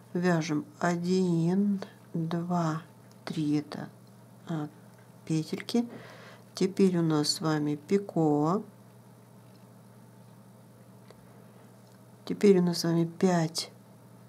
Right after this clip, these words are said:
воздушных петель, но на третьей петельке мы проводим соединение. Сошли, соединились,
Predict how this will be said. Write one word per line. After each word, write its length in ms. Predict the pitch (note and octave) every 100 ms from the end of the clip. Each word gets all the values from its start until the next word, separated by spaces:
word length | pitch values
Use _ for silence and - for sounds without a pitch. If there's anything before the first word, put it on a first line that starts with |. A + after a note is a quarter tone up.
| - - - - - - - -
воздушных 640 | - F3 - F3+ F3 E3 -
петель, 400 | E3 E3 D#3 D3+
но 260 | E3 D#3+ -
на 180 | E3+ F3+
третьей 440 | F3+ F#3+ F3 D3+
петельке 680 | - D3+ - A#3+ C4+ B3 A#3 - - - - - - F3+
мы 400 | E3 F#3 A#3 B3 - - - - -
проводим 500 | - E3 D#3+ F#3+ G3
соединение. 1120 | F#3+ - E3 D3+ D#3+ D#3 D#3 D3+ D#3 D3+ D3+ D3 - - - - - - - - - -
Сошли, 640 | - D#3+ D#3+ - F3 A3 A3+ - - - - - - - - - - - - - - - -
соединились, 1040 | - E3+ D#3 D3+ D3+ D3+ D3+ G3 G#3+ -